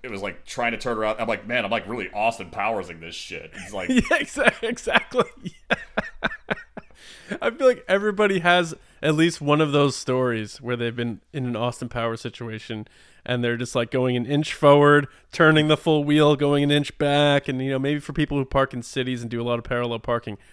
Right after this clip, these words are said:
Speaker 2: I hate parallel parking. I refuse to do it. Um, it, it's a pain, but there's always those situations where you're, you're in a tight spot, whether it's with your car, your, your ride-on lawnmower,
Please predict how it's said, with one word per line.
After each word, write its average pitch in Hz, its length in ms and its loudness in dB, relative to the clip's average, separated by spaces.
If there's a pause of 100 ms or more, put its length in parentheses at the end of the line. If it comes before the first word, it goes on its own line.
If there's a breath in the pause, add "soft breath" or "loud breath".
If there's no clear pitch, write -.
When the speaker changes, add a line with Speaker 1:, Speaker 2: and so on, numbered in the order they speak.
(100)
Speaker 2:
I 131 140 0
hate 135 200 -6
parallel 147 280 -2
parking. 151 420 -4 (240 soft breath)
I 110 60 -4
refuse 123 420 -6
to - 60 -20
do 131 240 0
it. 135 200 -2 (400)
Um, 110 540 -12 (280)
it, 123 260 -12
it's 123 240 -14
a - 20 -18
pain, 123 280 -4
but 120 200 -6 (280 soft breath)
there's 135 180 -2
always 170 200 6
those 160 140 0
situations 135 540 -2
where 120 100 -4
you're, 123 220 -4
you're 123 160 -2
in 131 40 -4
a 123 40 -6
tight 135 260 -4
spot, 123 400 0 (240 soft breath)
whether 139 260 4
it's 139 140 0
with 143 160 -4
your 117 100 -4
car, 147 540 4 (220 soft breath)
your, 110 240 -8 (240)
your 117 180 -8
ride-on 143 500 0
lawnmower, 135 680 2